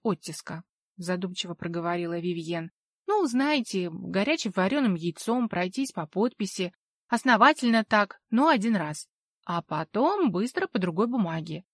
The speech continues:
Только она нечёткая получится, ну, мне так кажется. Поэтому этот вариант потом можно дорисовать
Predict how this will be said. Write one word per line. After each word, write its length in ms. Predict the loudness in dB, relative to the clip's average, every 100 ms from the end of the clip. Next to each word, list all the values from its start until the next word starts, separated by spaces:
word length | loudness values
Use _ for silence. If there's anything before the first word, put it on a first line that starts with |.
| _ _ _ _ -4
Только 400 | -2 -2 -2 0
она 220 | 2 0
нечёткая 440 | -2 -6 -8 -8
получится, 680 | -6 -6 -4 -8 -10 -8 -8 _ _ _ _ -4
ну, 260 | 0 2
мне 180 | 0 0
так 140 | -2
кажется. 560 | 0 -2 -2 -6 -10 -10 _ _ _ -4
Поэтому 480 | 0 0 0 0 0
этот 180 | 0 -2
вариант 580 | 0 2 2 2 -4 _
потом 520 | -4 -2 0 0 0 -2
можно 440 | 0 0 0 -2 -2
дорисовать 800 | -2 -2 0 0 2 2 0